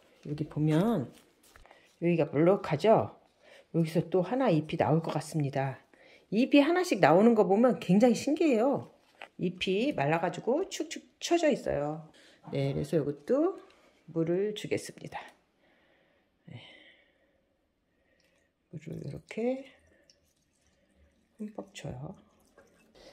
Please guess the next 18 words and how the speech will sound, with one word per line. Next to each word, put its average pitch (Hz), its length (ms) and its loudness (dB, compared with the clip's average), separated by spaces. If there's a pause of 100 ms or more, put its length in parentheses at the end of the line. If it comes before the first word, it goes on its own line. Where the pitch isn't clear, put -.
(140)
마지막으로 175 720 6
또, - 100 -6 (600)
또 214 100 12
이제 175 500 12
중간 254 380 6
삽수예요. 196 540 4
이것도 147 720 0
미들 165 300 0
삽수인데 175 800 0 (480)
요게 226 420 8
지금 196 480 0
제가 190 300 4
가지고 175 340 0
있는 160 220 4
것 151 140 0
중에 233 220 0
잎은 175 380 0
강-, 156 240 -2